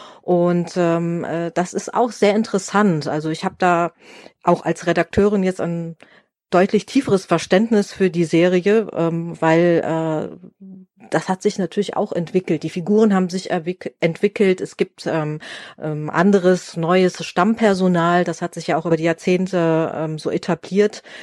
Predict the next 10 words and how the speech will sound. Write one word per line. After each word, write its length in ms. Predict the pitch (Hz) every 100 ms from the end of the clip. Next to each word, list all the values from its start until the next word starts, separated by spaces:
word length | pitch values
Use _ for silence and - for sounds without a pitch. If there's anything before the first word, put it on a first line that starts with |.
| - - -
Äh, 320 | 165 160 156
es 180 | - -
gibt 180 | 202 -
natürlich 440 | 170 202 180 -
immer 240 | 214 214 185
noch 180 | 180
dieses 500 | - 175 160 165 -
klassische 480 | - 175 190 196 -
Dreieck, 640 | - - 175 202 190 185 - - - _
äh, 260 | - 156 156